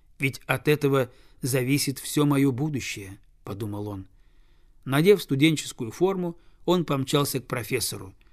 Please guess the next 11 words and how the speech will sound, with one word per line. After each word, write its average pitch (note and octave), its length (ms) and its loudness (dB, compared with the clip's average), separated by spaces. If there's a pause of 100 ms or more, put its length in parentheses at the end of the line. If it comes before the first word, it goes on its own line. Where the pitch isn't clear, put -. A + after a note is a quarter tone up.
(320)
Но D#3 160 4
и E3+ 80 8
по D#3+ 120 0
дороге D#3 460 4
мысль D#3+ 440 0
о C#3+ 100 -6
потерянной D3 560 2
рукописи D#3+ 560 0
не D#3 120 0
оставляла C3+ 560 -2
его. A#2+ 340 -2